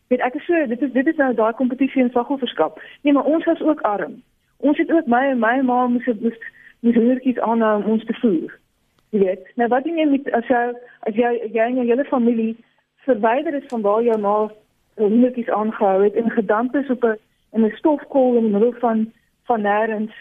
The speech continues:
ver van, van alles af en die hoendertjies is ook daarmee heen.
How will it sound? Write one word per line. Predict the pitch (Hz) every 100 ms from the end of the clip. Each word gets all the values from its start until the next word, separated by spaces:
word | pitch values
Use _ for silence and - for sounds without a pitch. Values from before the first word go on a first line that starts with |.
| -
ver | - 247 240
van, | 240 220
van | 214 220
alles | 208 220 220
af | 190 185 - _ _ _
en | 226
die | 214
hoendertjies | 233 240 240 226
is | 233
ook | 233
daarmee | 196 196 190 190
heen. | 131